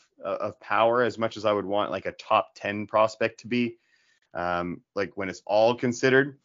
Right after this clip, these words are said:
So, uh, number four, still, I think, very, very high ranking for him, but, um, I'm not super all in on him. Um, as a, my prediction also stated, he would struggle this year in our, uh, bold predictions piece. Remember that? Yeah,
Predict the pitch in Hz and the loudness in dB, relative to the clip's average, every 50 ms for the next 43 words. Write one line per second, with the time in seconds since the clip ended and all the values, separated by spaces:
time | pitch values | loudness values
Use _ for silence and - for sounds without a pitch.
0 | _ _ _ - - 135 127 127 127 123 120 - - - _ _ _ 110 110 101 | _ _ _ 2 6 8 8 10 8 8 6 2 0 -6 _ _ _ 0 2 2
1 | 90 - - 175 196 185 170 175 - 180 180 180 175 175 175 175 175 - _ _ | 2 0 2 4 4 4 4 4 4 6 10 12 12 12 12 10 4 -4 _ _
2 | - - 160 151 135 120 131 123 110 101 113 117 117 113 110 107 - 98 101 117 | -2 2 6 6 6 6 6 0 -2 2 2 4 4 4 2 0 -2 -2 0 2
3 | 117 113 110 104 101 117 113 113 113 117 110 107 110 113 120 117 120 117 113 - | 4 4 4 2 4 4 6 6 6 6 4 2 2 0 0 -2 -4 -6 -6 -6
4 | 113 110 113 110 110 110 107 98 110 107 101 101 - - _ _ _ _ _ 90 | -6 -4 -4 -4 -4 -4 -6 0 0 2 2 0 -2 -8 _ _ _ _ _ -8
5 | 90 90 87 87 87 82 82 _ _ _ - 180 190 180 165 - - - - - | -6 -6 -6 -6 -8 -10 -14 _ _ _ -8 -2 0 0 0 0 -2 -10 -14 -12
6 | - - 139 131 139 131 127 117 113 113 113 110 107 104 104 104 98 _ _ _ | 0 2 2 2 4 6 6 6 6 6 4 4 0 0 -4 -8 -10 _ _ _
7 | _ - 104 101 92 85 104 98 90 90 90 87 - _ _ _ _ _ _ - | _ -4 -4 -4 -4 -6 -8 -6 -6 -6 -6 -10 -12 _ _ _ _ _ _ -16
8 | - 80 76 - - 107 104 110 107 104 - - 107 107 104 101 - - 95 110 | -14 -14 -10 -6 -6 -6 -4 -6 -6 -8 -6 -6 -2 0 0 0 0 0 0 0
9 | 101 - - 98 95 95 101 - 92 92 - - 98 98 90 90 87 98 92 90 | 0 0 0 2 2 2 2 0 -4 -6 -4 -2 -2 0 0 -2 -4 -4 -4 -4
10 | 87 85 - - - 135 123 110 113 104 98 95 - - 104 101 107 131 190 220 | -4 -4 -6 4 6 6 6 6 4 2 2 0 -2 -2 -2 -2 0 0 -2 -4
11 | - - 110 104 98 92 92 92 - _ _ _ _ _ _ _ _ - 71 64 | -8 -6 -4 0 0 0 0 -2 -6 _ _ _ _ _ _ _ _ -10 -10 -10
12 | - - 101 - 107 104 101 87 - 98 90 101 - - 90 90 82 - - 101 | -10 -14 -10 -6 -2 -2 -2 -2 -4 -6 -6 -6 -4 -6 -8 -8 -8 -8 -8 -8
13 | 120 135 - - 92 90 92 95 98 110 131 - 117 127 | -8 -8 -8 -8 -8 -6 -6 -6 -6 -8 -8 -10 -12 -12